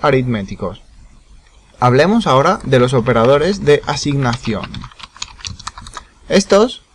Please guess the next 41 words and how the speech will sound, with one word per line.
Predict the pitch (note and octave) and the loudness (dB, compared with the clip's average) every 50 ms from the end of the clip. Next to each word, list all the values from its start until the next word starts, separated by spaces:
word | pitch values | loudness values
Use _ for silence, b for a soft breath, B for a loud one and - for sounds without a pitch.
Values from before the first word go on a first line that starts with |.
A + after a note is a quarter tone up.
| _ _ | _ _
como | - C3 B2 A#2 A2+ | 0 0 2 2 2
ya | A2+ B2 A#2+ | 4 4 4
dice | A#2+ C3 C3+ D#3+ D3 | 4 4 2 0 -2
su | C#3 D#3 | -2 -2
nombre, | D3+ D3+ D3+ D#3 D3+ D3 E3 G3+ G#3+ - _ | -2 -2 0 0 0 0 0 -2 -4 -8 _
sirven | - - - E3+ E3+ E3 D#3 D#3+ E3+ F3+ | -10 -4 -2 0 2 2 2 0 0 0
para | - D3+ B2 B2 | 0 2 2 2
asignar | C3 B2+ C3+ A#2+ A#2 C3 C3 C3+ | 0 0 -2 -2 0 0 0 0
cosas | C3 D3+ C#3+ C#3+ D#3+ D#3+ F3+ - - - | 0 0 0 0 0 -2 -4 -6 -4 0
a | C3 | 0
las | B2 A2 A2 A2+ | 2 2 0 0
variables. | A2+ G#2+ A2+ C#3 E3 F3 C#3+ A#2+ A2 - b b b b - | -2 -2 0 2 2 2 0 -2 -4 -6 b b b b -2
Y | - | 0
el | - F#3 | 0 0
primero | F#3 D#3 C#3 C3+ C#3 C3+ C#3 C#3 | 2 0 0 2 4 4 6 6
de | C#3 C#3 | 4 4
todos, | C#3 D3+ C#3+ C3+ C#3 C#3+ F3+ - - - | 6 6 6 6 6 4 2 0 -6 -4
ya | - C#3 C#3 B2+ | 0 2 4 4
os | C3 C#3+ | 4 4
lo | C#3 B2+ | 4 4
habéis | B2 A#2 A#2+ B2+ B2 A#2 | 4 4 4 2 2 2
visto, | A#2 A#2+ A#2 - - A2 | 0 -2 -2 -2 0 0
es | A#2 C3 - | 0 0 0
el | F3 D#3+ - | -2 -2 0
igual. | - B2 A#2+ G#2 A2 G#2 G#2+ F#2 F2 - - _ b b b b b b b _ | -2 -2 -2 0 0 0 0 0 -2 -6 -12 _ b b b b b b b _
Que | - C3+ | 0 2
no | C#3 D#3 | 2 2
significa | F#3 G3+ A3 G#3 G3+ F#3 F#3+ F#3 F3+ D#3 C#3+ | 2 2 2 4 4 2 4 2 2 2 2
que | D3 | 2
una | D3+ D3 C#3+ | 2 2 4
variable | C3 C3 B2 B2 B2 B2 B2+ C3 C3 | 4 4 4 4 4 4 4 2 2
sea | - C#3+ B2 | 2 2 4
igual | A#2+ A#2 A2+ A2 G#2+ | 4 4 2 2 2
a | G2 F#2+ | 0 -2
otra, | G2+ G2+ - G2 - - _ _ _ _ | -6 -6 -8 -10 -10 -10 _ _ _ _
sino | - - C#3+ C#3+ D3+ | -6 -2 -2 0 0
que | D3 F3 E3+ | 0 -2 -2
significa | F3 F3 E3 E3 E3 F3+ F3 F3+ E3 D#3 | -2 -2 -4 -2 0 0 2 2 0 0
que | C#3 C#3 | 2 0
una | C3+ C#3+ D3+ D3+ | 0 2 2 4
variable | D3+ D3+ D3 D3+ D#3 D3+ C#3+ C#3+ C#3 C#3+ F3+ F#3 | 4 4 6 6 4 4 6 4 4 4 2 -2